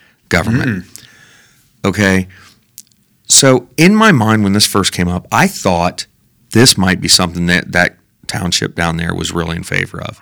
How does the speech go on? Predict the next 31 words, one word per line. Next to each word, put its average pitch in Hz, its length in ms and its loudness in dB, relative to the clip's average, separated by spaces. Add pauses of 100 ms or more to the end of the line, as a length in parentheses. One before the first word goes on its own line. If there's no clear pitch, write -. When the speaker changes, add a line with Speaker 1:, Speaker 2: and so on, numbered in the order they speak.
Speaker 1:
I 123 60 2
guess 185 240 2
what 156 120 4
I'm 101 120 2
getting 92 240 2
at, 98 260 -4 (1300)
is 139 180 4
this 233 180 4
a 320 60 2
vote, 101 680 0 (300)
is 135 180 4
this - 140 2
vote 131 240 4
really, 101 460 2 (840)
"We 113 140 4
really 117 340 4
trust - 540 0
the 101 80 -4
county 101 360 0
government, 95 460 2
we 95 120 0
really 95 280 4
want 90 220 0
you 95 80 0
to - 60 -8
come 95 120 0
back 87 140 2
together," 90 340 0
or 95 220 0
just 92 400 -2
that 98 320 -4